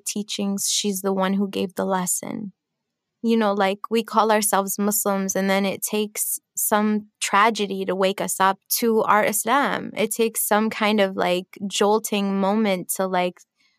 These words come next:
remind us that we're here for more than just, like, for you to become a doctor or a lawyer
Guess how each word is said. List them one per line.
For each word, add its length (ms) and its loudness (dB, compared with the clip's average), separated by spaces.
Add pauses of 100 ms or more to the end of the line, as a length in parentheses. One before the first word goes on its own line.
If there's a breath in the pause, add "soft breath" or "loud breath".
(140)
remind 680 6
us 320 0
that 160 0
we're 140 0
here 680 2
for 240 0
more 500 4
than 240 -2
just, 300 -4
like, 340 0 (640 soft breath)
for 80 -2
you 180 2
to 100 6
become 340 2
a 80 -2
doctor 680 2
or 140 2
a 80 0
lawyer 720 0